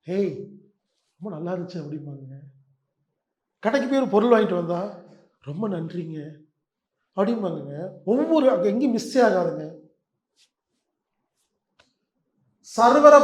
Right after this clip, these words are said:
பாராட்டலைன்னா சர்வர் கோச்சுக்குவாருங்க. நீங்க பிரான்ஸ்ல போனீங்கன்னா, போன உடனே சர்வர் வருவாரு ஒரு ஹோட்டல்ல. வந்த உடனே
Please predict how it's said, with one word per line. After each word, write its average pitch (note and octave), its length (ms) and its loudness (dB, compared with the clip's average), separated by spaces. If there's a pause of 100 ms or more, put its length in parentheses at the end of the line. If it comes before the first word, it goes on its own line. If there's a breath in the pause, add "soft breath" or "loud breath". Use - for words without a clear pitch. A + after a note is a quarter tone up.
பாராட்டலைன்னா B3+ 640 4
சர்வர் A3+ 360 2
கோச்சுக்குவாருங்க. F#3+ 540 -2 (3750)
நீங்க E3+ 160 -10
பிரான்ஸ்ல F#3+ 500 -8
போனீங்கன்னா, E3+ 420 -6 (1200)
போன G3+ 200 2
உடனே F#3+ 220 0
சர்வர் G3+ 240 2
வருவாரு E3 360 -2 (1800)
ஒரு F3+ 120 -8
ஹோட்டல்ல. F3 360 0 (1160)
வந்த B3 240 4
உடனே G#3 280 10